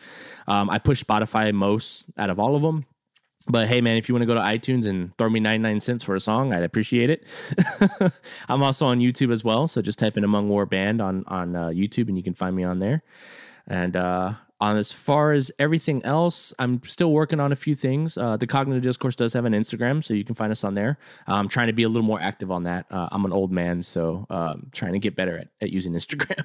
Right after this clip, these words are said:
<laughs> But social media platforms are coming out, uh, a-, as, as time progresses. I do have a Facebook group as well, so just type in The Cognitive Discourse at the Facebook group. That's the best way to kinda post your questions and, um,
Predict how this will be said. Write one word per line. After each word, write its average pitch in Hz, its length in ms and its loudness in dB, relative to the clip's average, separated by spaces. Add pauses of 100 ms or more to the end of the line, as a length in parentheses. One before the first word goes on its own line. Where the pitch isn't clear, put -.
<laughs> 240 80 2 (500)
But - 200 -6 (280)
social 226 360 2
media 196 180 4
platforms 156 400 0
are 139 60 -2
coming 131 260 0
out, 107 240 0 (120)
uh, 98 300 0
a-, 101 220 -2
as, 101 380 -4
as 107 180 -2
time 98 280 -4
progresses. 90 680 -4
I 104 60 0
do 107 120 0
have 110 120 2
a 101 80 2
Facebook 101 400 -2
group - 200 -4
as 98 120 -4
well, 90 340 -2
so 87 340 -2 (260)
just - 100 -14
type - 180 -2
in 95 300 0 (260)
The 117 100 0
Cognitive 101 380 0
Discourse 92 400 -2
at - 80 -14
the - 60 -14
Facebook 107 360 -2
group. 123 300 0 (320)
That's 117 140 -4
the 127 80 0
best 120 240 0
way 120 100 4
to 110 80 2
kinda 110 300 0 (120)
post 117 300 0
your 117 80 -2
questions 120 720 -2
and, 95 360 -2
um, 90 500 -2